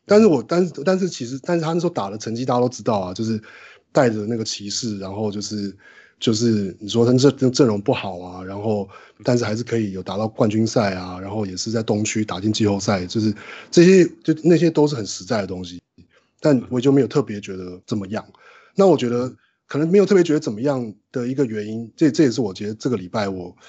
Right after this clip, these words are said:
去思考到底一开始为什么我对于一个好像这么所谓的超级新秀没有什么感觉。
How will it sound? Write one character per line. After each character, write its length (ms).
去 140
思 240
考 200
到 200
底 260
一 80
开 380
始 260
为 140
什 120
么 80
我 120
对 240
于 80
一 40
个 280
好 100
像 160
这 120
么 120
所 180
谓 140
的 180
超 220
级 180
新 240
秀 160
没 100
有 80
什 120
么 80
感 240
觉。 160